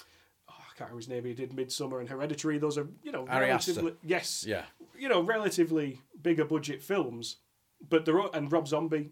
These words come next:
Speaker 1: he's making movies for way less than a million dollars. The Terrifier movies are getting made for less than half a million dollars.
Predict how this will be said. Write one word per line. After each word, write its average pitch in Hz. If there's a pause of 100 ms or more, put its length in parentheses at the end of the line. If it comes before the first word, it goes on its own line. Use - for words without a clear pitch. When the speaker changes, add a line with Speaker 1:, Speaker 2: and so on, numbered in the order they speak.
Speaker 1:
he's 151
making 147
movies 143
for 135 (540)
way 147
less 135
than 143
a 135
million 135
dollars. 131 (260)
The 143
Terrifier 131
movies 135
are 127
getting 131
made 131
for 127 (340)
less 143
than 127
half 131
a 143
million 131
dollars. 127